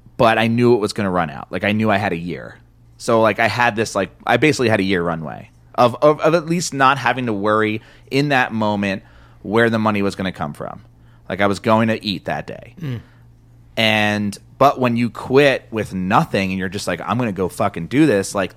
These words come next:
Speaker 1: you do make b-, bad decisions. But if you have all the time in the world to, you know, I, at the time, I had no dependencies. I had nobody depending on me. I had no, like, I didn't have really that many bills to pay. I think I was,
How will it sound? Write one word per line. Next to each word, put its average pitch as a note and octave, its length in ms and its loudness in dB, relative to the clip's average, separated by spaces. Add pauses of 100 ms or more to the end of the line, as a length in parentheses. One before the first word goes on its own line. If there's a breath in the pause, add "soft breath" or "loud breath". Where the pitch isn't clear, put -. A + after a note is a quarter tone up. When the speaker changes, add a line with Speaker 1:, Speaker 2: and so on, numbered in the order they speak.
Speaker 1:
you D#3 240 -2
do A3+ 240 0
make G#3+ 240 2
b-, F3+ 80 2 (100)
bad C3 200 4
decisions. G2 560 -4 (800 soft breath)
But C3 380 4
if B2 160 -2
you D3+ 140 4
have C3+ 220 4
all B2 240 6
the A#2 80 0
time B2+ 280 2
in G#2+ 60 -2
the G2 60 0
world G#2 560 4
to, F#2+ 400 -2 (400)
you A#2+ 80 -2
know, F#2+ 100 0
I, A#2+ 180 4
at A#2+ 220 2
the A#2 80 -6
time, C3 280 2
I G#2 80 4
had G#2 180 2
no G2+ 840 0
dependencies. G#2 800 -4
I F#2 60 -4
had G2+ 100 0
nobody G2+ 580 2
depending A2 380 -2
on A2+ 140 2
me. A2 120 0
I F#2+ 80 2
had F#2 180 -2
no, F#2+ 540 0 (800 soft breath)
like, F2 360 -4
I F#2 140 -4
didn't F#2+ 140 -2
have G2 340 -4
really G#2+ 260 2
that G#2 160 2
many G#2 200 -2
bills A#2+ 300 2
to G2+ 80 -6
pay. F2+ 200 -2
I G2 60 -2
think G2 160 -6
I G2 40 2
was, G2 160 -2